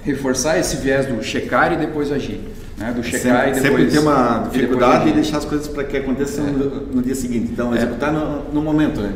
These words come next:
Speaker 1: É, e, e, e assim, eu acho que isso entrar de um viés mais cultural, porque, assim, nos últimos anos a gente aprendeu isso, e quando eu digo a gente, é o brasileiro como um todo,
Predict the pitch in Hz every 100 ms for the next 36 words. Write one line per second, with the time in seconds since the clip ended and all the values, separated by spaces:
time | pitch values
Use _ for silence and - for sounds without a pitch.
0 | 101 127 127 110 110 120 117 113 123 127
1 | - 147 123 123 139 160 - 196 170 160
2 | 160 190 160 165 165 156 160 190 202 214
3 | - 180 190 175 110 110 - 127 95 95
4 | 110 151 131 143 165 180 127 160 180 170
5 | 165 165 165 151 139 156 127 - - 120
6 | 117 127 127 123 127 127 117 117 120 117
7 | 117 110 107 131 165 -